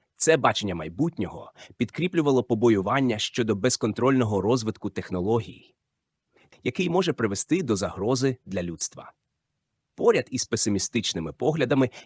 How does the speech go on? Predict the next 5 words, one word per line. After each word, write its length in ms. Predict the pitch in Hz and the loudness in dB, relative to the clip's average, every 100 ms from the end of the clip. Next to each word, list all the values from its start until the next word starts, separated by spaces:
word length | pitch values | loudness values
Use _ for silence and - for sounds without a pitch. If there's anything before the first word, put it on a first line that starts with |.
| - | -4
існували 440 | 139 160 165 185 | -2 0 0 -2
також 340 | - 165 165 - | -2 -2 -2 -2
ідеї 360 | 131 131 147 | 0 4 4
оптимістичного 920 | - 127 123 110 - 127 - 113 95 | 2 -2 0 0 0 -2 0 -2 0
розвитку, 580 | 95 107 76 - - - | 0 0 -2 -12 -20 -20